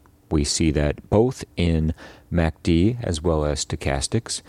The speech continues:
Now, this in and of itself doesn't necessitate a swift correction towards higher yields. However, it does make it incrementally more difficult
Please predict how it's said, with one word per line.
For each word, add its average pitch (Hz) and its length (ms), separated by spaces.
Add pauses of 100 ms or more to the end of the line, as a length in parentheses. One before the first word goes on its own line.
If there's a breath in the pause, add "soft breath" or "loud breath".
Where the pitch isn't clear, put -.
(240 loud breath)
Now, 90 500
this 104 300
in - 160
and 95 140
of 90 120
itself 107 540
doesn't 87 320
necessitate 85 960 (160)
a 71 300 (240 loud breath)
swift - 480
correction 78 580
towards 69 380
higher 71 300
yields. 87 500 (280 loud breath)
However, 110 480 (260 loud breath)
it 98 180 (160)
does 143 320
make 87 280
it 87 140
incrementally 82 720
more 95 360
difficult - 680